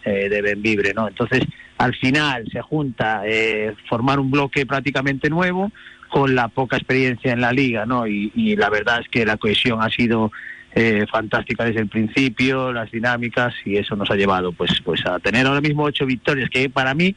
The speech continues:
evidentemente, es un premio y es un logro increíble meterse en la Copa, pero, pero esas ocho victorias, pues, eh, te hacen estar un pasito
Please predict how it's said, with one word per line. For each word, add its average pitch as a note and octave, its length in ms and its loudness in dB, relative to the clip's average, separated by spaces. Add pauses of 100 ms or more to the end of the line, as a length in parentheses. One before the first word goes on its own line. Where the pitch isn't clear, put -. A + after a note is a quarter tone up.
(500)
evidentemente, D3 920 2
es - 140 -4
un D3 180 -2
premio C#3+ 500 2
y C3 180 2
es C#3 300 2 (380)
un C#3 220 -2
logro C#3 320 2
increíble C3+ 500 2
meterse B2+ 320 -2
en C3+ 80 0
la B2+ 120 0
Copa, C#3 340 0 (440)
pero, B2 640 2 (160)
pero A#2+ 240 2
esas B2 260 2
ocho C3+ 220 2
victorias, C3 680 2
pues, G2+ 260 2 (200)
eh, G2 180 0 (280)
te C3+ 100 2
hacen C#3 280 2
estar C#3+ 420 0 (380)
un C#3+ 120 -4
pasito D3 540 0